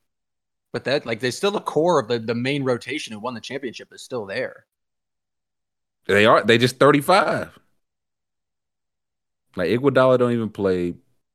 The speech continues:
Speaker 2: Poole's not playing, but I know, like, a lot of his plus minus stuff is him playing
Speaker 1: He's,
Speaker 2: with a
Speaker 1: he's playing
Speaker 2: terrible
Speaker 1: on the
Speaker 2: bench.
Speaker 1: bench, yeah.
Speaker 2: Yeah, so I don't wanna put all of that on him, but he also, I think he's had definite ups and downs.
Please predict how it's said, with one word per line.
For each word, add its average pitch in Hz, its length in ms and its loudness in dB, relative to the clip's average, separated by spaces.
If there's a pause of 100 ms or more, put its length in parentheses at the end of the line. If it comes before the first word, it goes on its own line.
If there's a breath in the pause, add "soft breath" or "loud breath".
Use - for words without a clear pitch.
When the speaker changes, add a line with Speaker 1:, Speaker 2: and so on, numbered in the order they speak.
(480)
Speaker 2:
Poole's 151 440 2
not 123 280 0
playing, 120 400 -2
but 104 160 2
I 113 60 6
know, 131 160 6
like, 110 240 2
a 101 40 0
lot 123 200 2
of 113 60 2
his 104 100 -4
plus - 280 -2
minus 95 320 -4
stuff 78 300 -6
is 69 560 -12 (380)
him 80 220 -6
playing 80 260 -4
Speaker 1:
He's, 73 60 -8
Speaker 2:
with 71 100 -10
a 127 40 -4
Speaker 1:
he's - 100 -8
playing 82 140 -2
Speaker 2:
terrible 82 140 0
Speaker 1:
on 113 60 -2
the 101 80 -4
Speaker 2:
bench. 104 480 -2
Speaker 1:
bench, 98 120 -6
yeah. 135 100 6
Speaker 2:
Yeah, 69 220 0
so 76 420 -2
I 82 80 -2
don't 95 100 0
wanna 87 100 0
put 90 160 0
all 85 260 2
of 78 100 -4
that 78 180 -2
on 73 160 -8
him, 71 260 -10
but 64 140 -10
he 87 120 -4
also, 87 360 -2 (760 loud breath)
I 82 60 -4
think 82 160 2
he's 85 100 -2
had 80 200 2
definite 80 400 0
ups 76 200 -4
and 69 100 -8
downs. 65 440 -10